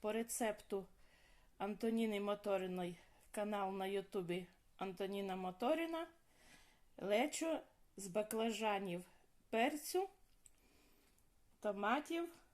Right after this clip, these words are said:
і цибульки. Ось таке воно в мене вийшло.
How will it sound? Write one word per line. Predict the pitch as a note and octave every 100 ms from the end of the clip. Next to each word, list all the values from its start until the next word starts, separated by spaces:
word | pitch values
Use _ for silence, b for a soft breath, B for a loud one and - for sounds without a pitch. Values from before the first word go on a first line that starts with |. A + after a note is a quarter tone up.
| _ _ -
і | A#3
цибульки. | D4 C4+ F#3+ E3 F3 F#3 G3 F#3+ - _ _ b b b b b b b
Ось | - A3+ G#3+
таке | - F#3 G3 F#3
воно | F3
в | E3+
мене | F3 E3+
вийшло. | E3+ A#3+ F4+ - F4